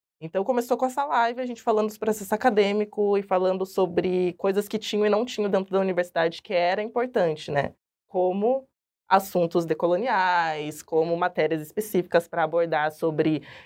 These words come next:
arte negra, enfim. Então, a partir dessa live, eu comecei a fazer outras lives e a, e criei a página. Aí trouxe outras pessoas pra falarem, outros artistas pra trazerem,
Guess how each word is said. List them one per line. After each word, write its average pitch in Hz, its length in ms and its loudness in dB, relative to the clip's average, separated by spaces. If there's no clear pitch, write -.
arte 156 320 2
negra, 170 880 0
enfim. 180 560 0
Então, 185 240 0
a 185 80 0
partir 190 300 0
dessa 202 320 0
live, 208 600 -2
eu 190 120 2
comecei 208 460 2
a 214 60 0
fazer 190 220 0
outras 240 300 0
lives 208 600 -2
e 185 100 4
a, 196 160 4
e 196 140 -2
criei 208 400 2
a 226 80 0
página. 160 520 -2
Aí 170 160 -2
trouxe 175 320 2
outras 175 220 0
pessoas 170 360 2
pra - 120 -8
falarem, 175 760 0
outros 160 280 -2
artistas 165 400 0
pra 160 140 -4
trazerem, 165 600 0